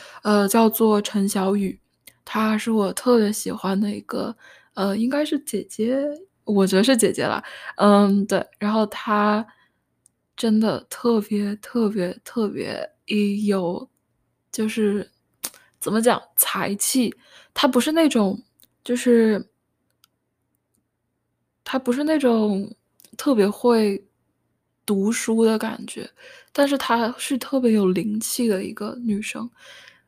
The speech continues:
所以我很喜欢他。他前段时间在小红书上面有一个视频，就是教大家怎么样把你的脑子里面所有的杂念清空的。他说到了一点，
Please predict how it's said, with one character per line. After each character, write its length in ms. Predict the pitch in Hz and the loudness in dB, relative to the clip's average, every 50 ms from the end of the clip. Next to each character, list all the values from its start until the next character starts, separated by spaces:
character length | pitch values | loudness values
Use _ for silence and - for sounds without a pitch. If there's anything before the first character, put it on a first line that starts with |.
| _ _ _ | _ _ _
所 160 | - - 247 | 2 6 6
以 40 | 240 | 6
我 100 | 220 196 | 6 6
很 180 | 190 196 196 | 4 2 0
喜 120 | 196 - 202 | -2 -4 -6
欢 220 | 208 214 - - | -8 -10 -12 -12
他。 220 | 220 - - - - - _ | -12 -12 -14 -14 -16 -18 _
他 300 | - - 247 240 240 247 247 | -10 -6 -2 0 0 0 -2
前 180 | - - 208 | -2 -2 -2
段 140 | 214 226 240 | 0 0 -2
时 120 | 240 240 | -2 -2
间 140 | 226 226 226 | -2 -2 -2
在 120 | 233 226 233 | -2 -2 -2
小 200 | - 208 180 208 | -2 -2 -2 -2
红 160 | 196 190 196 | -2 -2 -2
书 100 | 202 208 | -2 -2
上 180 | 208 220 214 | -2 0 2
面 160 | 214 214 202 214 | 2 2 0 0
有 180 | - 240 262 | -4 -6 -8
一 60 | 269 | -6
个 120 | 240 220 214 | -6 -4 -2
视 240 | - - - 240 220 | -2 0 2 0 0
频， 280 | - - 214 - - 220 | 0 -4 -8 -8 -6 -6
就 120 | - 196 | -4 -4
是 280 | 208 - 196 196 196 202 - - - - - - - _ _ | -2 0 2 2 2 0 -4 -10 -20 -20 -20 -20 -20 _ _
教 200 | - - 196 220 | 0 2 4 4
大 160 | 226 233 226 | 6 4 4
家 320 | 214 220 214 202 196 196 208 | 2 2 0 0 0 -2 -2
怎 220 | 208 - 202 196 | -4 -4 -4 -4
么 80 | 190 190 | -4 -2
样 240 | 196 208 208 208 208 | 0 0 0 0 0
把 160 | 196 180 190 | -2 -2 -2
你 180 | 185 196 196 | -2 -2 -2
的 200 | 165 175 175 180 | -2 -4 -6 -6
脑 300 | 180 - 190 202 180 165 175 | -6 -2 -2 -2 -2 -2 -4
子 100 | - 185 | -4 -4
里 100 | 185 180 | -2 -2
面 160 | 185 190 196 | -2 -2 -2
所 160 | 202 - 196 | -2 0 0
有 40 | 190 | 2
的 80 | 190 190 | 2 2
杂 280 | 190 - 196 202 185 196 | 2 0 0 0 2 4
念 200 | 202 220 226 214 | 6 6 6 4
清 280 | 208 - - - 202 202 | 2 2 2 2 2 2
空 320 | 214 - 220 202 196 196 | 2 0 -2 -2 -2 -2
的。 100 | 202 226 | -4 -6
他 160 | 233 - 214 214 | -6 -6 -6 -6
说 220 | - - 208 202 | -2 0 0 2
到 120 | 208 208 | 2 2
了 100 | 202 196 | 2 0
一 120 | 190 196 202 | 0 -2 -4
点， 240 | - - 208 254 | -6 -6 -8 -8